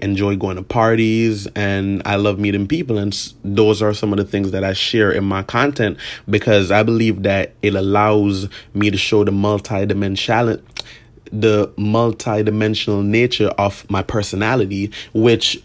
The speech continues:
all of us here are multidimensional, because the way how you scroll down in the Instagram feed is very different than the way how you scroll in LinkedIn, and you operate differently on YouTube, as in the same way how you act different when you're at a brunch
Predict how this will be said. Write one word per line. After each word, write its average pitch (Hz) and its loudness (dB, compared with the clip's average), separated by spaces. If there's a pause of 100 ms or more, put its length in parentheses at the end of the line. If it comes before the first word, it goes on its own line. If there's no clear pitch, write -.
all 156 6
of 104 0
us 104 -2
here 104 -2
are 95 -4
multidimensional, 101 -4
because 104 2 (280)
the 101 0
way 131 8
how 160 4
you 135 4
scroll 131 0
down 117 2
in 107 2
the 104 -2
Instagram 104 0
feed 101 -2
is 98 0
very 113 2
different 104 0
than 98 -2
the 101 0
way 98 0
how 98 -2
you 98 0
scroll 98 0
in 98 -2
LinkedIn, 101 -2 (220)
and 101 -2
you 101 2
operate 101 -2
differently 101 0
on 95 -4
YouTube, 107 -2 (280)
as 127 4
in 135 2
the 127 2
same 123 2
way 110 4
how 107 0
you 107 2
act 104 0
different 107 0
when 101 -2
you're 98 -2
at 95 -4
a 95 -2
brunch 107 -2